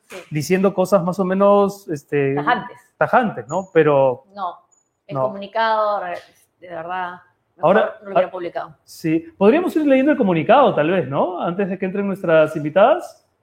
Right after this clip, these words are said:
Speaker 2: ¿sí? Hoy estamos con, ahí estamos con, con,
Speaker 1: Micaela.
Speaker 2: con una de ellas, por lo menos. Estamos con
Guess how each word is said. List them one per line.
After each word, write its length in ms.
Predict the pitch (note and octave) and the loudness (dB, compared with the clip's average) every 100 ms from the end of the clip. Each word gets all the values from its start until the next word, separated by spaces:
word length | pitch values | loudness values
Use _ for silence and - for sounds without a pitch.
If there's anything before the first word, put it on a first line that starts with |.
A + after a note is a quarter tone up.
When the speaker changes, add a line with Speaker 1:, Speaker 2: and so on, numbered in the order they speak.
| _ | _
Speaker 2:
¿sí? 360 | - A#3 E4 - | -8 -6 -6 -4
Hoy 180 | D#3+ F3 | -2 -2
estamos 340 | F3+ G3 F#3+ F#3+ | 0 -2 -2 -2
con, 180 | G3 F3 | 0 2
ahí 120 | F#3+ | 2
estamos 340 | G#3 A#3 A3 | 2 0 0
con, 520 | A3 F#3+ F3 E3+ D#3 D3+ | 0 0 0 -2 -6 -8
con, 20 | _ _ | _ _
Speaker 1:
Micaela. 480 | G3 F3+ F#3 - - _ | -4 0 0 0 -10 _
Speaker 2:
con 160 | F3+ G#3 | 0 2
una 140 | A#3 | 4
de 60 | G#3+ | 4
ellas, 140 | F3 | 4
por 120 | F3 D#3+ | 2 0
lo 60 | |
menos. 200 | D3+ C3+ | 0 -2
Estamos 300 | C#3+ F#3 F#3+ | -2 0 0
con 260 | - F#3+ | 2 0